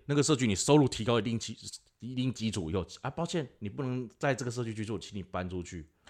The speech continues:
妈的，我薪水都还没有，我上来到我可以完全脱离这个地方了以后，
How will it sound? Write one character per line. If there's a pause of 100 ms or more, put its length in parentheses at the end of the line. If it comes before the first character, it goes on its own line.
(140)
妈
的，
我
薪
水
都
还
没
有，
我
上
来
到
我
可
以
完
全
脱
离
这
个
地
方
了
以
后，